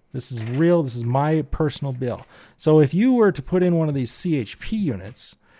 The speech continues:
you wouldn't have to worry about that, 'cause we don't dilute propane. Propane has X amount of B T Us in it per gallon, and you can run this C H P unit. You can heat your home. You can heat your water, you can cool your home,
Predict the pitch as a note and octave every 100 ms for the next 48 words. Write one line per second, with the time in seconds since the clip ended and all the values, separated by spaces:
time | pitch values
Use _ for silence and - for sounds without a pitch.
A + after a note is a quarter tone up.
0 | _ - G#3 G3 G3+ E3+ E3+ D#3+ A2+ -
1 | E2 - _ _ _ _ _ _ _ _
2 | - D#3 E3 G3 F#3+ D#3+ E3+ F#3+ - G2+
3 | - - - - - D3 D#3+ E3 D3+ -
4 | - - - D3+ D3 B2 - - D3+ -
5 | D#3+ D#3+ C#3+ D3+ C#3 D3+ C#3+ C#3+ C#3 C#3+
6 | C3 - C3+ C3+ B2+ B2+ B2+ B2 B2 -
7 | - - - B2+ C3+ C3+ A2 G#2 C#3+ F3+
8 | F3 E3 - - D#3 D3+ C#3+ C#3 - C#3
9 | B2+ B2 B2 B2 - _ - B2 A#2 -
10 | E3+ E3 - C#3+ B2+ C3 C3 B2 - A#2+
11 | A#2 G#2 - _ _ - - D#3+ C#3 C3+
12 | A#2+ A#2+ A#2+ A2+ G#2+ - F#2 - G#3 F3+
13 | D3+ C3 A2+ A#2+ A#2 A2+